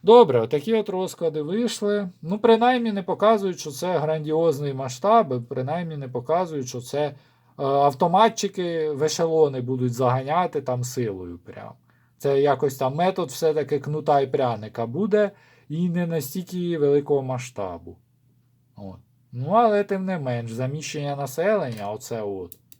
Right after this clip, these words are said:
дуже й дуже мені не подобається. Ну, ро-, совкові методи, в принципі. Щось нове? Да ні, да це ж було вже. Тому історичні паралелі тут дуже легко провести.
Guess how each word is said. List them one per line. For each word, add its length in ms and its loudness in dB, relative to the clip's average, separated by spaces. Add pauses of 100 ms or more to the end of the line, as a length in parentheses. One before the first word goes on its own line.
(400)
дуже 340 2
й 20 2
дуже 320 -2
мені 200 -6
не 120 -8
подобається. 840 -8 (1300)
Ну, 260 -2
ро-, 360 8
совкові 560 2
методи, 460 -2
в 80 -18
принципі. 500 -16
Щось 320 -2
нове? 500 2
Да 240 0
ні, 240 -6
да 160 6
це 200 0
ж 100 -8
було 400 -8
вже. 280 -18 (760)
Тому 440 -10
історичні 600 0
паралелі 560 0
тут 180 -10
дуже 220 -2
легко 320 -6
провести. 640 -12